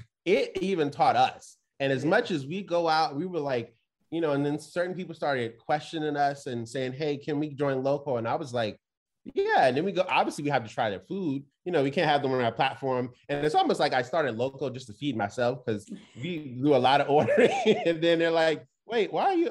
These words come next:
Speaker 1: Yes, this, don't worry about it. We're, we're ordering. <laughs> It's just us. But, you know, I'll be honest with you. There's so many good options, but especially on our, I'll, I'll just start with just the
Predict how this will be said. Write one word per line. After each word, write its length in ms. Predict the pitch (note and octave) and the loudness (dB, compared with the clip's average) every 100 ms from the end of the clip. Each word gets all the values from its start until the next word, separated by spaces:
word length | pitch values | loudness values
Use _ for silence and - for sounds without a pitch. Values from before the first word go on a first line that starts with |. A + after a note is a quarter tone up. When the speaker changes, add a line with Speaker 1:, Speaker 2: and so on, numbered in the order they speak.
| - - | -4 -6
Speaker 1:
Yes, 380 | D3 D3+ D#3+ D#3 | -2 -2 -4 -6
this, 160 | F3 F#3 | -10 0
don't 280 | F#3 B3+ C4+ | 4 4 6
worry 160 | B3 A#3+ | 6 6
about 240 | G#3+ A3 | 6 4
it. 140 | G#3+ | 4
We're, 220 | F#3 A3+ F#3 | 2 2 0
we're 120 | A3 | -2
ordering. 680 | A#3 A#3 G#3+ G3+ G3 G3 A3+ | 0 0 0 -2 -4 -6 -8
<laughs> 320 | G3 - - | -10 -10 -8
It's 100 | D#3+ | -4
just 160 | F#3+ | -2
us. 340 | F#3 F3+ D#3 D#3 | 4 4 4 0
But, 300 | E3 E3 D#3+ - - | 2 2 0 -10 -6
you 80 | F4 | -2
know, 60 | |
I'll 160 | D4 A#3+ | 0 0
be 140 | E3+ | -2
honest 300 | C3+ D3+ C#3+ | -2 -2 -4
with 200 | C3 A#2+ | -8 -8
you. 180 | A#2 A2+ | -8 -4
There's 320 | C#3 F3 B2 | 2 2 0
so 1080 | - - D3 C#3+ C#3 C#3 C3+ C3 B2+ B2 A#2 | -8 0 2 4 4 2 2 2 0 -2 -6
many 500 | A2 A#2+ A#2+ A#2 G#2+ F#2 | -6 -4 -4 -4 -6 -6
good 340 | A#2 A2+ G#2+ - | -2 0 -2 -4
options, 580 | F#2+ G2 - E2+ E2 - _ _ | -6 -6 -8 -10 -12 -20 _ _
but 120 | C#3+ | 2
especially 480 | C3+ - E3+ F3+ F3+ | 2 2 -2 0 0
on 180 | C3 B2+ | 0 0
our, 400 | G#2+ B2 C#3 C#3 | 0 0 2 0
I'll, 280 | B2 G#3 - | -2 -4 -6
I'll 380 | C3+ - A3 E3+ | -6 0 0 -2
just 160 | C3 B2 | -10 -4
start 260 | C3+ A#2+ | 0 0
with 160 | A2+ A2+ | -2 -10
just 160 | B2 A#2+ | -12 -12
the 120 | G2 | -12